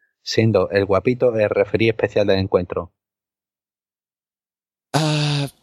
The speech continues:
Speaker 2: es necesario que diga cuánto amo esta noticia. <laughs> Es una lucha con Zacarías y Mije. O sea,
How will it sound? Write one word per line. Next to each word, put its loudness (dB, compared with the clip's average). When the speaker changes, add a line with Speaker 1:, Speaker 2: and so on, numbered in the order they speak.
Speaker 2:
es -4
necesario -2
que -4
diga 0
cuánto -2
amo -2
esta -6
noticia. -4
<laughs> -10
Es 0
una 2
lucha 0
con 0
Zacarías 2
y 2
Mije. -2
O 0
sea, 2